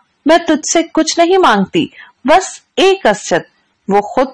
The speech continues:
पे काबू पाते हुए तकिए में मुंह दिए सिसक उठी और बाहर स्याह रात धीरे धीरे गुजरने लगी, किसी की मजबूरी, किसी की बेबसी का ख्याल किए बगैर। लड़कियां तो अपनी शादी की खबर सुन के खिल उठती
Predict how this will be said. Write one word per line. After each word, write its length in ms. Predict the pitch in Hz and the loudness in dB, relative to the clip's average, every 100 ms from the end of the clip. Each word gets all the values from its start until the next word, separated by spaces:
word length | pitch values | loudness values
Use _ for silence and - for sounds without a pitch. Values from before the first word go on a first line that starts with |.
| - | -2
पे 180 | 214 269 | 0 0
काबू 480 | 262 - 226 226 320 | -4 -2 0 2 2
पाते 340 | 285 262 285 | 2 2 0
हुए 240 | 269 294 | 0 0
तकिए 360 | 302 226 - 214 | 0 -2 -2 0
में 160 | 202 185 | 2 2
मुंह 240 | 185 220 | 0 0
दिए 200 | 247 262 | 0 -2
सिसक 340 | 262 240 302 302 | -2 -2 -2 -2
उठी 320 | 202 - 170 - - - | -2 -2 -4 -6 -12 -2
और 140 | 220 | 0
बाहर 400 | 202 190 196 214 | 2 0 0 -2
स्याह 320 | 214 - 185 180 | -4 -2 0 0
रात 360 | 165 175 - - _ _ - | 0 0 0 -4 _ _ 0
धीरे 300 | 311 339 339 | 2 4 2
धीरे 340 | 311 320 330 | 2 2 2
गुजरने 440 | 330 262 262 254 233 | -2 0 2 2 2
लगी, 400 | 160 - 160 - _ _ - | 0 -2 -6 -6 _ _ -4
किसी 220 | 208 220 | -2 -2
की 140 | - | -2
मजबूरी, 580 | 180 170 165 - 196 208 | 0 0 -2 -2 0 0
किसी 300 | 196 190 190 | -4 -6 -4
की 120 | 170 | -4
बेबसी 480 | 160 170 175 180 226 | -2 -2 -2 -4 -6
का 220 | 208 214 226 - _ _ - | -2 -2 -2 -6 _ _ 2
ख्याल 380 | 233 247 311 | 4 4 4
किए 280 | 330 - 277 | 0 0 0
बगैर। 440 | 233 156 160 147 - - _ _ _ _ _ _ _ _ _ _ _ _ _ _ _ _ _ _ _ _ _ _ _ 262 | 0 0 0 0 -2 -10 _ _ _ _ _ _ _ _ _ _ _ _ _ _ _ _ _ _ _ _ _ _ _ 0
लड़कियां 380 | 302 302 440 | 0 0 0
तो 120 | 427 370 | 2 0
अपनी 200 | 320 330 | 0 0
शादी 320 | 285 240 254 | 2 2 0
की 140 | 311 | -2
खबर 340 | - 214 220 269 | -2 0 0 0
सुन 260 | - 208 | 0 -2
के 180 | 220 254 | 0 -2
खिल 320 | 311 - 233 | -2 -2 0
उठती 300 | 196 - 226 | -2 -2 -2